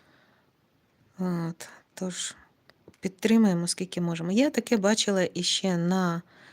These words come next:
е, в інших платформах, в Тіктоку точно бачила. От.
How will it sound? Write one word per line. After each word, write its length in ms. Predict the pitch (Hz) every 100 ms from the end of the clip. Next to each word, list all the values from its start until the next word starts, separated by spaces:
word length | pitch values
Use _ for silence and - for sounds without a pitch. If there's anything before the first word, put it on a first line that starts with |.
| - _ _ _ _ -
е, 60 | 175
в 140 | 175 -
інших 400 | 233 247 240 -
платформах, 600 | 214 - 220 208 190 -
в 60 |
Тіктоку 460 | - - 208 226 226
точно 380 | 214 208 202 196
бачила. 640 | 190 190 - 185 185 185 - _ _ _ - _ _ _ - _ _ -
От. 380 | 185 180 180